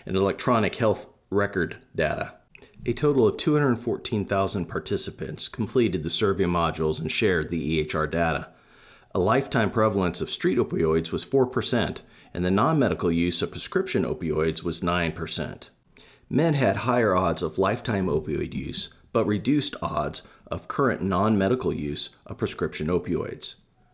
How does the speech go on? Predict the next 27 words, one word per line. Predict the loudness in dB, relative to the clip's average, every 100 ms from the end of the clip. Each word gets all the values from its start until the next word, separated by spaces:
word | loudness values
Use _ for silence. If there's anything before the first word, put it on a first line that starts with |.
| _ _ _
Participants | -2 2 0 0 0 0 0
from | -2 0
other | 2 4
racial | 4 2 2 2 0
and | 2
ethnic | -2 -2 -4
groups | -2 -4 -4 -10 -14 _ _ _ _ -2
were | 2 2 2
at | -2 -2
reduced | -2 0 2 0 -2
odds | -2 0 0 -2 -6 -10 -10
of | -2
lifetime | 0 0 -2 -2 -2 -2
use, | -4 -6 -8 -12 _ -20 -2
but | -2 0 0
increased | -2 2 0 0 -2
odds | -2 -2 -6 -6
of | -6 -4
current | -2 0 0
use | -2 -2
compared | -2 0 2 2 2 -4 -8
with | -4 -2
non-Hispanic | 0 2 4 2 0 -4 -4 -2 0 0 0 -4
white | -2 0 0 -2
participants. | -4 -2 -2 -2 -6 -10 -10 -12 _ _ _ _ -20 -20 _
Foreign-born | 2 4 6 4 4 2
participants | -2 -2 -2 -4 -2 -2 0 -4